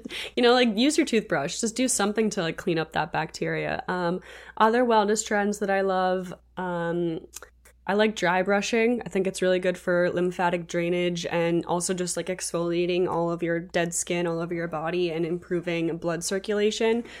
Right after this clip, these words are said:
Also a very cheap and affordable trend, if you will.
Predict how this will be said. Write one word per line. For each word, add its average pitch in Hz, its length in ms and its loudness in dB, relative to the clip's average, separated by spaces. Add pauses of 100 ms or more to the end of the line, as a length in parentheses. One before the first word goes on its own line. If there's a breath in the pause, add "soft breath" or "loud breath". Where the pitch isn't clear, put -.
(140 loud breath)
Also 202 380 4
a 180 100 0
very 175 240 2
cheap 180 360 0
and 180 100 -2
affordable 170 720 -2 (160)
trend, 180 500 0
if 190 180 -6
you 196 120 2
will. 202 360 2